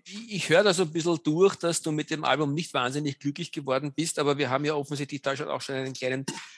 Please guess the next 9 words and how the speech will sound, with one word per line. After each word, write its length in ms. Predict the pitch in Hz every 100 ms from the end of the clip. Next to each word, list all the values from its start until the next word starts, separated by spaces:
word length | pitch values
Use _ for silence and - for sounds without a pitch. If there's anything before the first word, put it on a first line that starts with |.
| _
äh, 200 | 127 135 143
Widerspruch 480 | 160 156 - 139
entdeckt, 500 | 151 135 117 - -
weil 180 | 131 131
ich 180 | 147 -
halte 260 | 123 139 123
wirklich 320 | 147 160 -
alles, 300 | 180 139 127
was 460 | 120 - - -